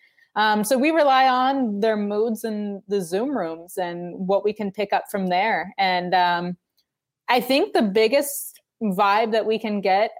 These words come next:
is Franmil Reyes. Um, he doesn't hide his personality, his feelings, any of it. And it's a blast to cover.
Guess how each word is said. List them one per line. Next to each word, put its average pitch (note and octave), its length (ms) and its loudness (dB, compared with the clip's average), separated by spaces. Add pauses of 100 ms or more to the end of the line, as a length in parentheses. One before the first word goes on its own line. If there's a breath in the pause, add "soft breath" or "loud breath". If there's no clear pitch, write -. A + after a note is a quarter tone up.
(180)
is G3 220 -2
Franmil A3 500 0
Reyes. A3 640 0
Um, G3+ 480 2
he A3+ 180 -4
doesn't D#4 300 0
hide A3+ 340 -2
his B3+ 180 -4
personality, A#3 840 -2
his G3+ 240 -4
feelings, A3 500 -2
any G#3 300 -2
of B3 140 -2
it. C4 220 0
And F#3+ 380 0
it's G3+ 140 -4
a - 40 -6
blast F#3 520 0
to A3+ 80 -4
cover. B3+ 440 0